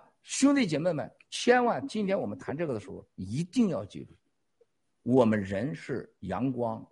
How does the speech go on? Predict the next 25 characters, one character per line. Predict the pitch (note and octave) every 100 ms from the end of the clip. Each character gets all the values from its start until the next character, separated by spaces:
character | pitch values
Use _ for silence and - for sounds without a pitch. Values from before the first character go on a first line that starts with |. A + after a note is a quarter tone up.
| _ _
水、 | - - A2 F2+ - C#2+ - _ _ _ _ _ _ _ _
我 | - B2
们 | G#2 G#2+
的 | A2
空 | - D3+
气 | D3+ C#3
组 | A2+ -
成 | - -
的， | - _ _ _ _ _ _ _ _ _ _ _ _ _ _ _ _ _
我 | - C#3 F3+
们 | D3 F3+
的 | A#3+ F3+
精 | - A#3
气 | G3+ A3
神 | A#2 F#2
儿 | G2
就 | - D#4
是 | D3 -
我 | G2+
们 | -
的 | F2+
内 | A2+ C3
心 | - G#2+
世 | G#2 -
界。 | G#2+